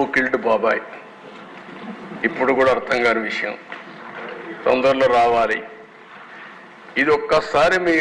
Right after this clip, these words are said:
డయాగ్రామ్ చూస్తే ఆయన ఉంటే, ఆనాటి ముఖ్యమంత్రి ఉంటే ఆయనకు అర్థమయ్యేది. మీరు ఇక్కడ చూడండి, ఫస్ట్ హార్ట్ అటాక్ సాక్షి మీడియా.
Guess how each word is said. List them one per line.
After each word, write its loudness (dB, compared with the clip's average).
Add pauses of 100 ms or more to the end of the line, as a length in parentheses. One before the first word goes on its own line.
(100)
డయాగ్రామ్ 2 (120)
చూస్తే -2 (1300)
ఆయన 2
ఉంటే, 2 (1000)
ఆనాటి 2
ముఖ్యమంత్రి 0
ఉంటే -2 (540)
ఆయనకు 0
అర్థమయ్యేది. -2 (1400)
మీరు 2
ఇక్కడ 0 (100)
చూడండి, -4 (1200)
ఫస్ట్ 2 (340)
హార్ట్ 4
అటాక్ -2 (400)
సాక్షి -2
మీడియా. -10